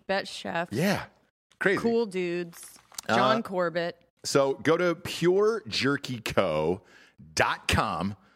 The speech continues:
Speaker 2: Uh, use the promo code Drinkin' Bros, and you'll get ten percent off. And they're,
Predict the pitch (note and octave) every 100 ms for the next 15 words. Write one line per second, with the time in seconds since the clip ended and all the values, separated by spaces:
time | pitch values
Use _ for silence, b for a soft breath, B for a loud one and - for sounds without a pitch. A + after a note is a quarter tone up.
0 | b b _ F2+ F2 F2+ G2 C3 B2+ -
1 | D3 D3+ D3 A2+ - C3+ G#3 - A#2 G2
2 | F#2 F#2+ G#2+ G#2+ A2 A#2 - D3+ C#3+ B2
3 | - B2 - - C3+ F2 E2+ - b b
4 | b b _ - - C#3 F#3